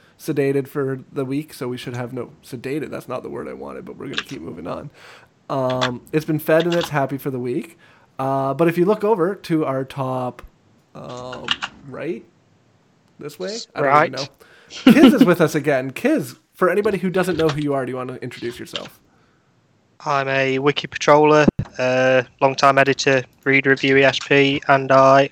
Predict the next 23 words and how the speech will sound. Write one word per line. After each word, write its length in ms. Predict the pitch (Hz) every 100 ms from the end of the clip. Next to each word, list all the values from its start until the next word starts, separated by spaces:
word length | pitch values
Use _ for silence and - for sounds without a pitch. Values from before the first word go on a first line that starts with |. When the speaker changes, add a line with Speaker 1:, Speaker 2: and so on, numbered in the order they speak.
| -
Speaker 2:
live 200 | 147 151
in 100 | 151
the 60 |
Discord. 640 | 160 190 - - 147 120 - _ _ _ _ _ -
Speaker 1:
You 100 | 131
live 260 | 131 139 180
there? 320 | 233 370 370 _ _ _ _
Like, 140 | 139
that's 200 | 143 147
your 120 | 156 202
Speaker 2:
Well, 220 | 196 196
Speaker 1:
home? 80 | 180
Speaker 2:
it 60 |
seems 280 | 233 208 175
like 300 | 143 131 -
it. 160 | 147 - _ _ _ _ _ _ _ _ -
Speaker 1:
Do 80 | 147
you 60 |
not 180 | 156 190
have 160 | 185 175
a 40 |
home? 520 | 123 135 156 262 185
Where 140 | 147